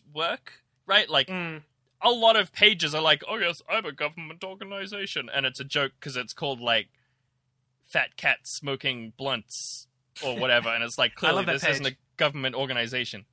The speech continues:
Speaker 1: Yeah. Uh, also, on this Redland Institute page, the, the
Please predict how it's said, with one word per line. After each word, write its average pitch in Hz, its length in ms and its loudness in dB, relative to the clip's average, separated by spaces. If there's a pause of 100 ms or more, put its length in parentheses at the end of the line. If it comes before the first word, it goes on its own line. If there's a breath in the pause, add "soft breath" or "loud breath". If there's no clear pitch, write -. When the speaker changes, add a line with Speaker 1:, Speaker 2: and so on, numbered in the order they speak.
(120)
Speaker 1:
Yeah. 135 180 0 (400 loud breath)
Uh, 165 480 12 (1040 loud breath)
also, 220 500 6 (120)
on 262 220 4
this 202 160 -2
Redland 160 380 -2 (120)
Institute 151 480 -4 (580)
page, 165 460 2
the, 175 220 2 (120)
the 156 180 -8